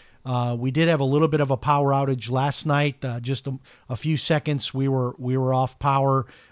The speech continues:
uh, in the middle of the night last night, but then everything came back on. Uh, and then there's another storm supposedly coming, and there's a couple of more out in the, uh, tropics. This is the time of year, if you live in Florida,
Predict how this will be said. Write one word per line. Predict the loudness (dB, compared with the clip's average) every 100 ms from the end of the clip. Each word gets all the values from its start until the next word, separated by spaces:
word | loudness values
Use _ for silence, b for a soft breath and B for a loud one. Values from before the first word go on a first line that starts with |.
| -8
uh, | -4
in | 0
the |
middle | 2 2
of | 0
the | 0
night | 0 -2
last | -2 -2 0
night, | 0 0
but | -2
then | -2 0
everything | -2 -2 -2 -2
came | 0 0
back | 2 0 0
on. | 2 2 -2 B B B B -2
Uh, | 2 2
and | 2
then | 4
there's | 4 4
another | 4 4 2
storm | 0 0 2 4 2
supposedly | -2 2 2 2 -2 -2
coming, | 2 2 2 2
and | 0
there's | 0 -2
a | -2
couple | -2 0 -2
of | 0
more | 2 2
out | 4 2 2
in | 0
the, | 0 -2 -6 B B B
uh, | -6 -4 -4 -6
tropics. | 2 2 4 -2 0
This | 0 0
is | -2
the |
time | -2 0 2 4
of | 2
year, | 2 2 2 -2 -12 B B B B
if | -4 0
you | 2
live | 4 4
in | 2
Florida, | -2 2 2 2 -2